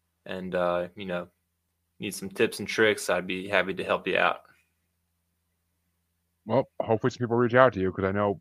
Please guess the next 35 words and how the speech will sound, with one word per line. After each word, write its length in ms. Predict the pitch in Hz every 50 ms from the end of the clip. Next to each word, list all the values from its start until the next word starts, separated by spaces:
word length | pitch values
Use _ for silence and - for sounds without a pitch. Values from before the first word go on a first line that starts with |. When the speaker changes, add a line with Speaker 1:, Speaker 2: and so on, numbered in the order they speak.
| - -
Speaker 2:
astral 340 | - 92 98 - - 92 90
projection 320 | 82 110 107 - - 101
is 60 | 90 85
a 40 |
big 220 | 82 80 98 90 -
thing 140 | - 107 98
right 220 | 92 90 87 85
now. 300 | 82 80 80 80 80 80 _ _ _ _ _ _ _ _ _ _ _ _ _ _ _ - - 320 - _ _ _ _ _ _ _ _ _ _ _ _ _ _ _ _ _ _
Speaker 1:
Yeah, 240 | - 120 98 95 98
for 140 | 98 - 92
Speaker 2:
But, 160 | 110 110 104
Speaker 1:
sure. 80 | 98 98
Speaker 2:
uh, 260 | 98 95 98 95 87 - _ _ _ _ _ _ _ _ _ _ _ _ _ _ _ _ _ _ _ _ _ _ _ _ _ _ _ _ _ _ _ _ _ _ _ _ _ _ _ _ - 101
as 180 | 104 117 117 123
all 140 | 139 143
my 120 | 143 135 123
listeners 420 | 113 113 110 - 120 110 98 87
know, 300 | 107 107 101 101 101 104
you 140 | 104 110 131
can 140 | 127 135 110
find 260 | - 123 117 113 107
me 260 | 104 107 104 104 101
on 140 | 101 98 92
Facebook 600 | - - 104 104 101 - - - 107 104 101 - -
as 300 | - 92 95 95 95 -
Paranormal 500 | _ - - 117 113 110 110 107 104 95
The 80 | 104
New 100 | 104 104
Norm-, 320 | 104 101 101 101 101 98 101 _ -
New 140 | 98 98 104
Normal 540 | 104 104 110 107 95 82 67 60 76 87 - _ _ _ _ _ _
slash 320 | - - 104 101 - -
Maniacal 440 | 107 104 104 101 104 101 95 - 101
Music 260 | 98 101 98 98 92
Musings 720 | 92 101 104 104 95 87 92 85 85 87 87 82 - -